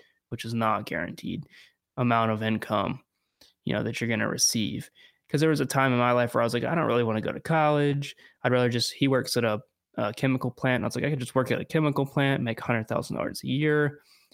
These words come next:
and life would be easy and just, you know, going." And he, I remember a point where he specifically was like, "No, you're not gonna do that.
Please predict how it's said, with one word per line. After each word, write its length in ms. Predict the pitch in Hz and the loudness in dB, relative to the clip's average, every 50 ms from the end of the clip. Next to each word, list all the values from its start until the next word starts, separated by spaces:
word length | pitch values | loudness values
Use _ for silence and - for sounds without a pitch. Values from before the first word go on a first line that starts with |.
| _ _ _ | _ _ _
and 140 | 131 113 113 | -6 -2 0
life 240 | 117 113 117 113 | 0 0 0 -2
would 120 | - 113 113 | -4 -6 -6
be 140 | 117 113 120 | -4 -2 0
easy 360 | 135 131 127 123 127 123 123 | 0 2 0 0 0 0 0
and 100 | 117 107 | -2 -2
just, 260 | - - - - - - - | -4 -6 -8 -10 -10 -10 -8
you 100 | - 117 | -4 -4
know, 120 | 101 - - | -4 -4 -4
going." 440 | - 120 120 123 120 117 110 110 - - _ _ - | -4 -2 0 0 0 0 -2 -4 -6 -10 _ _ -2
And 180 | 151 120 120 123 | 0 0 0 0
he, 400 | 123 127 131 131 123 117 - - _ _ _ _ _ _ _ _ _ - | 0 0 2 2 0 -2 -4 -6 _ _ _ _ _ _ _ _ _ -2
I 120 | - 120 | 0 2
remember 480 | 123 123 123 131 127 127 127 123 117 117 | 2 4 4 2 2 2 2 2 4 2
a 100 | 113 110 | 0 0
point 340 | - - - 131 123 117 | -4 -2 0 0 2 2
where 100 | 113 113 | 0 0
he 100 | 113 117 | -2 -2
specifically 500 | 120 - - - - 127 123 123 - - | -4 -6 -8 -4 -4 -2 -2 -2 -2 -4
was 160 | 113 107 - 107 | -2 -2 -2 -2
like, 140 | 107 113 | -4 -2
"No, 180 | 127 123 120 117 | 0 0 2 2
you're 220 | 117 113 110 107 | 2 0 0 0
not 340 | 113 113 113 113 101 98 - | 0 0 0 0 0 0 -2
gonna 220 | - 98 101 95 - | -4 -6 -6 -6 -4
do 180 | - 107 107 | -2 -2 -2
that. 260 | - - - - - | -2 -4 -6 -6 -8